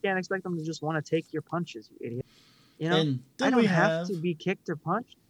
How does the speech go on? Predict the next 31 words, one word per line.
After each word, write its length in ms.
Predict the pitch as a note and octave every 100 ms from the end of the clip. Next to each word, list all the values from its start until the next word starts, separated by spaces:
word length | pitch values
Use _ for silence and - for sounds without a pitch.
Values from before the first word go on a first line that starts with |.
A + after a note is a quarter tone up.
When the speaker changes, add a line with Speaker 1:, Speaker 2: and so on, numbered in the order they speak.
| _ _ _ _ _ -
Speaker 1:
Sounds 200 | D#3 E3
good. 680 | - - _ _ _ - F#3 F3
Speaker 2:
McGregor, 640 | C#3+ E3 E3 F#3+ G#3 A3 G#3+ _
Poirier. 680 | - D#3+ D#3+ D#3 E3+ G#3+ B3+ B3 _ _ _ _ _ _ _
Here 220 | - F3+
we 140 | A#3 A3
are. 440 | D3+ B2 G#2 G2+ - _ _ _ _ _ _ _
So, 320 | - D#3+ D#3 -
yeah, 280 | F#3 A3+ A#3
the 100 | G3+
fight. 360 | - B3 B3 _ _ _ _ _
Now, 320 | E3 F#3 F3+ D#3+
that 280 | F#3 A3+ E3
win 220 | E3 G#3
is 340 | F#3 C#3+ - _ -
kinda 260 | F#3 F3+
how 180 | D#3+ E3
I 240 | C#3+ A#3+
expected 540 | A3+ - - C3 C3 B2
it 120 | A#2+
to 60 | A2+
go, 300 | A#2+ C#3+ F#3+
except 360 | B2+ - D3
for 300 | D3 C3 B2 -
the 180 | C3 B2
whole 240 | B2 D3 A#2+
ankle 480 | F#3+ G#3 B2 B2 C3 _
<laughs> 160 | - C3+
issue. 600 | C3 - C3+ F3 A3 A#3+ - - - B3
But, 180 | C3 -
uh, 160 | -